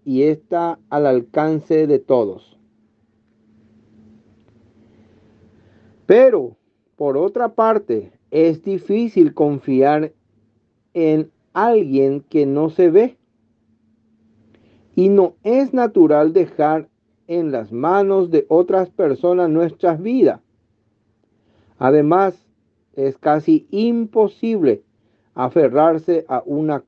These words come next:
cuerda de salvación si uno no se siente en peligro. La fe produce una revolución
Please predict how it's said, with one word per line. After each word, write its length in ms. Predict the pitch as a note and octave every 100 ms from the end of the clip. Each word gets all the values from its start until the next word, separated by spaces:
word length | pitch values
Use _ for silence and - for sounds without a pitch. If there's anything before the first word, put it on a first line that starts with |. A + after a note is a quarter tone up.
| _
cuerda 560 | D3 G3+ A#3 B2+ A#2+
de 140 | A#2+ B2+
salvación 840 | - C3 C3 A#2+ - E3+ E3+ A#2+ - _ _ _ _
si 240 | - C#3+ -
uno 480 | G#3 B3 C#3+ B2 -
no 280 | C#3 C3+ D3
se 380 | C3+ E3 D3+ C#3 _ _ _
siente 760 | - - D#3+ D#3 D#3 E3 D#3 D3+ _
en 320 | D3+ C#3+ D3 C#3+
peligro. 580 | D3+ D#3 F#3 C#3 G#2+ - _ _ _ _ _ _ _ _ _ _ _ _ _ _ _ _ _ _ _ _ _ _ _ _ _ _ _
La 180 | C#3+ C#3+
fe 240 | F#3 A3
produce 480 | G#3+ F3 F3 F3+ G3
una 260 | E3 F3
revolución 1040 | E3 E3+ D#3+ D#3+ D3 B2 _ G3 F3+ A#2+